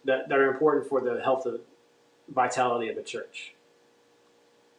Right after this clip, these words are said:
A couple of quick points, uh, on spiritual gifts, so I don't leave you completely, uh, hanging. Um, I wanted to, first one is, having a talent is not the same as having a spiritual gift. Public speaking,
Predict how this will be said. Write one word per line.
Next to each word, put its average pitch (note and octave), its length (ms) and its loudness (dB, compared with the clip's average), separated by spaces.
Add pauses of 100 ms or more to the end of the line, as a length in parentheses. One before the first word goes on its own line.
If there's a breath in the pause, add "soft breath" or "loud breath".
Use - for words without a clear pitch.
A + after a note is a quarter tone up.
(1160)
A - 440 -20
couple E3+ 160 8
of D#3 160 4
quick D#3+ 260 2
points, C#3+ 480 0
uh, B2 200 -4
on C3 160 -8
spiritual C3 360 4
gifts, C3 280 4
so B2+ 200 4
I A#2+ 40 0
don't C3 240 2
leave C3+ 160 2
you B2+ 100 2
completely, B2 600 -2
uh, G#2+ 180 -4
hanging. B2 360 -6 (520 soft breath)
Um, - 400 2 (720)
I - 20 4
wanted F3 240 8
to, D3+ 220 2 (640)
first F#3 240 6
one F3 100 2
is, D3+ 300 2 (240)
having F3+ 380 6
a C3+ 60 -4
talent F3 520 0
is C#3+ 180 -2
not D3 220 0
the C#3 60 -6
same C#3 260 -2
as B2+ 80 -6
having A#2 280 -4
a G#2+ 60 -16
spiritual - 380 -12
gift. - 320 -20 (1700 soft breath)
Public E3+ 340 6
speaking, F3+ 600 4